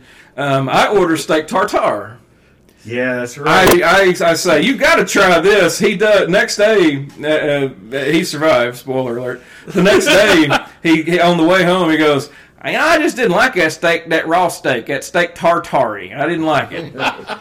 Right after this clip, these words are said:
Speaker 1: Um, I was like, "You fucking liked it last night." But, uh, we also had some sort of raw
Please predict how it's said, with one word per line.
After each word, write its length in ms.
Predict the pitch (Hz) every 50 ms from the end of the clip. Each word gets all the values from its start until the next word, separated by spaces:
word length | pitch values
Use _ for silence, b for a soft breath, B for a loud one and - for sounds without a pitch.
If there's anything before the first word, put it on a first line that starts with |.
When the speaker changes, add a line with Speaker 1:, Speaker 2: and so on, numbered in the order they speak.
| - _ 208
Speaker 1:
Um, 560 | 208 - - 147 147 147 139 139 139 139 139
I 80 | 147 156
was 140 | 165 - -
like, 220 | 180 175 170 170
"You 120 | 185 254 -
fucking 340 | - 339 311 320 320 359 254
liked 260 | 277 302 302 285 294
it 80 | 277 -
last 320 | 254 262 254 233 220 -
night." 460 | 294 277 294 214 135 127 - - 139
But, 420 | 139 139 135 131 131 - - - - - - -
uh, 500 | - - - - - 359 - 175 180 170 165
we 60 | 175 208
also 240 | 247 262 - 311 254
had 180 | 247 240 -
some 160 | - 220 214 214
sort 180 | - 254 214
of 80 | 160 131
raw 500 | 127 131 147 156 156 156 147 135 123